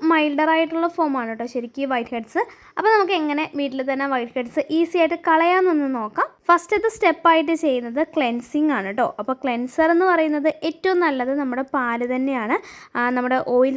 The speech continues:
സ്കിന്നിനും ഒക്കെ പറ്റുന്ന സാധനമാണ് കേട്ടോ പാല്. ചിലവരുടെ സ്കിന്നിനൊക്കെ പാൽ അലർജി ഉണ്ടാകാം. പാതിരിക്ക്, ആ, പാല് കുഴപ്പമില്ല. അതുകൊണ്ട് ഞാൻ ഫസ്റ്റ് ക്ലെൻസറായിട്ട് അപ്ലൈ ചെയ്ത് കൊടുക്കുന്നത് പാലാണ്. ഈ പാലിൽ ലാക്റ്റിക് ആസിഡ് ആണല്ലോ അടങ്ങിയിരിക്കുന്നത്.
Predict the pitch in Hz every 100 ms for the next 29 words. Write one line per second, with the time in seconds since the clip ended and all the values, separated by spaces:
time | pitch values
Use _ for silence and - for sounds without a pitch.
0 | - - 285 277 302 254 - 254 - 480
1 | 320 320 277 277 302 269 240 220 208 220
2 | 240 208 254 311 233 233 269 311 311 277
3 | 277 277 285 269 262 247 226 226 233 277
4 | 247 220 320 415 392 302 247 269 269 466
5 | - - - 277 277 277 269 277 277 294
6 | 277 247 247 269 269 415 - 233 233 247
7 | 262 254 240 285 370 262 - 269 262 233
8 | 254 269 254 254 247 226 233 247 240 233
9 | 233 233 254 262 269 247 226 302 - -
10 | - 339 359 370 349 330 330 339 381 -
11 | 294 285 311 285 311 302 302 320 294 285
12 | 277 240 240 233 233 233 220